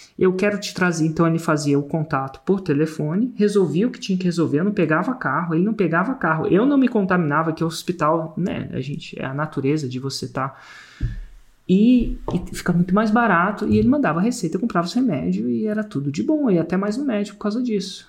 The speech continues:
Aí, eventualmente, eu falei assim, "Érico, ó, isso aqui, eu preciso te ver."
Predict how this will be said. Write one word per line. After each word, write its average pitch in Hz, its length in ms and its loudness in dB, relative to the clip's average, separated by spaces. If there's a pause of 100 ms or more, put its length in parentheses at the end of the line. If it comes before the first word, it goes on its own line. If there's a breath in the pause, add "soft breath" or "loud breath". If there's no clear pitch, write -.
Aí, 175 340 4
eventualmente, 151 600 0
eu - 60 -12
falei 180 120 -6
assim, 170 140 -2
"Érico, 120 300 -6
ó, 123 200 -4
isso - 200 -12
aqui, - 360 -4 (320)
eu 151 60 -12
preciso - 320 -6
te 156 100 -2
ver." 123 240 -4